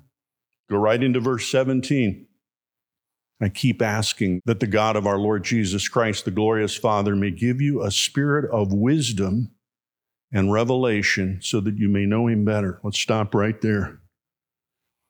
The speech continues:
I know parents who pray for their children to be successful. Nothing wrong with it.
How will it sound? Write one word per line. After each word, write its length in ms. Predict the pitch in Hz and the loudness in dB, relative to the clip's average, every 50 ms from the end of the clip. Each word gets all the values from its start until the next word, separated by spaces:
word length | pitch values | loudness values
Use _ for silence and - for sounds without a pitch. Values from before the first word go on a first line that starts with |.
| _ _ _ _ _ _ _ _ _ _ _ _ _ _ _ _ - | _ _ _ _ _ _ _ _ _ _ _ _ _ _ _ _ -2
I 140 | 120 131 151 | 0 2 2
know 260 | 156 151 139 135 123 | 2 2 2 0 0
parents 600 | - - - 143 131 113 98 107 117 110 - - | 0 0 0 2 2 2 2 2 0 0 -2 0
who 100 | 117 104 | -2 -2
pray 320 | - - - 127 123 127 | -2 0 0 0 0 0
for 180 | 123 - 127 113 | -2 -2 -2 0
their 180 | 107 104 104 | 0 0 0
children 720 | 98 - - 123 117 117 113 98 92 92 90 104 107 - - _ _ _ _ _ _ _ _ _ _ _ _ _ _ - | 0 0 0 2 2 2 2 2 0 2 2 0 -2 -4 -6 _ _ _ _ _ _ _ _ _ _ _ _ _ _ -4
to 80 | 107 87 | -2 0
be 160 | 92 104 95 | 2 2 2
successful. 760 | - - 104 - - - 95 90 - - - - - - _ _ _ _ _ _ - | 2 -2 -2 -2 -2 0 0 0 -2 -6 -10 -12 -14 -18 _ _ _ _ _ _ -6
Nothing 340 | 90 90 95 - 113 104 110 | -4 -2 0 0 0 0 0
wrong 220 | 113 98 90 90 98 | -2 -2 -2 -2 -2
with 160 | 92 92 | -4 -8
it. 60 | - | -10